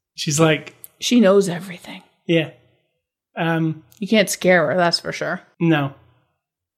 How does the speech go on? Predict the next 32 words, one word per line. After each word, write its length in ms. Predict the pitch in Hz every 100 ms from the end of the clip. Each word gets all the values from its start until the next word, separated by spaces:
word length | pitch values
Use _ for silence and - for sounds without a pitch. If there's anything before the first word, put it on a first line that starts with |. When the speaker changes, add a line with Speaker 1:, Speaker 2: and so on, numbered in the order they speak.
| -
Speaker 1:
Uh, 180 | 156 147
and 340 | 180 180 170 175
because 380 | 196 202 254 247
of 120 | 175
the 60 | 170
multiversey 680 | 170 165 175 156 156 156 143
thing, 380 | 147 127 156 - _
in 240 | - 170 160
this 220 | 180 175
version 440 | - 165 165 156 147
of 100 | 143
Spider-Man, 640 | - 143 135 127 127 170 - _
Aunt 240 | - 185 151
May 200 | 160 156
has 180 | 143 156
gone 180 | 156
through 220 | 147 165 160
a 20 |
loss 460 | 202 185 - - - _ _ _ _ _ _ _ -
in 160 | 156 143
this 200 | 143 -
<laughs> 120 | 165
version, 460 | 185 - 139 165 - _ - - _ -
you 100 | 165
know? 140 | 165 - _ _ _ -
Speaker 2:
She 140 | -
always 180 | 302 269
Speaker 1:
Prob- 120 | 349
Speaker 2:
has. 180 | 370 -
She 80 | -
always 180 | 233 208
does. 360 | 254 247 -